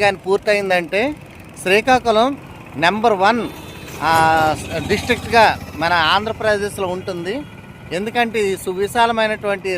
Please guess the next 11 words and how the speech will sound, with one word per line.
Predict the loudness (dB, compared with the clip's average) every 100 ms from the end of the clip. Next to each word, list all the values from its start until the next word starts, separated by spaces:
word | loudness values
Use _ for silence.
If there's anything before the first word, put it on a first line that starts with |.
| -4
రిజర్వాయర్ | -2 0 2 0 0
కానీ | -2 -2 -6
పూర్తయిందంటే | -6 -2 -2 -2 -2 -4 -2 -4 -4 -8 -20 -20 -20 -12 -6
ఇంకా | -4 -4
శ్రీకాకుళం | -6 -2 0 0 -2 0 -4
సస్యశ్యామలం | -4 -6 0 2 2 0 -2
అయిపోతుంది. | 0 -4 -4 -8 -6 -8 -10 -20 -20 -4 0
ఆ | 2
రిజర్వాయర్ | 0 0 4 4 4
అందాలు, | 2 4 4 4 -2 -4 -16 -20 -20 -2
ఆ | 2